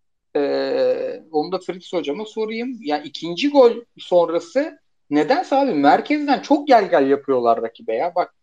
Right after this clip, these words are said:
bu hafta ligde ortalama yedi şut atılmış. Trabzon ikinci golü yedikten sonra sadece Bakasetas'ın yedi tane şutu var.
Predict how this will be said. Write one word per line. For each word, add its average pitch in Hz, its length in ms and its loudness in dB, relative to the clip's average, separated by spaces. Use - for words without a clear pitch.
bu 196 160 0
hafta 294 280 0
ligde 180 440 -4
ortalama 208 540 0
yedi 214 260 -6
şut 277 180 -4
atılmış. 208 640 -6
Trabzon 247 680 0
ikinci 202 360 -8
golü 196 220 0
yedikten 220 420 -4
sonra 247 260 -6
sadece 208 460 0
Bakasetas'ın 160 600 -4
yedi 135 240 -6
tane 156 240 -4
şutu 147 300 -10
var. 117 120 -6